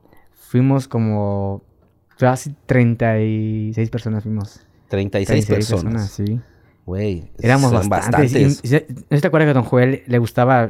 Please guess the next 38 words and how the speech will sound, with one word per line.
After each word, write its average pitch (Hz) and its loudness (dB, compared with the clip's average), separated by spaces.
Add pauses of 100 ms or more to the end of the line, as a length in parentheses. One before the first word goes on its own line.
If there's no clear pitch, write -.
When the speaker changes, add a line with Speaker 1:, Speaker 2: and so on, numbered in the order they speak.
(100)
Speaker 1:
la, 113 -6 (520)
la 120 -2
unión 123 2
de 120 0
todos? 117 2
Speaker 2:
Sí, 190 2
sí, 208 -2
la 185 2
verdad 143 2
es 160 -6
que 170 -2
Speaker 1:
Don 113 -2
Speaker 2:
un 147 0
grupo 143 0
Speaker 1:
Joel. 151 4
Speaker 2:
bastante 117 -2
unido, 117 -2
bastante 117 0
Speaker 1:
Unido. 110 0
Speaker 2:
de 95 -4
convivencia, 95 -6
bastante 95 -6 (440)
recreativo. 113 -4 (200)
Speaker 1:
Sí, 165 4
Speaker 2:
No, 202 -4
no, 107 -2
Speaker 1:
era 117 6
Speaker 2:
no - 4
Speaker 1:
recreativo, 147 4
Speaker 2:
recuerdo. 185 6
Speaker 1:
es 196 0
más 165 2
como 151 2
que - -16
convivencia, 131 2 (320)
domingos, 127 4
porque 131 2
era 143 4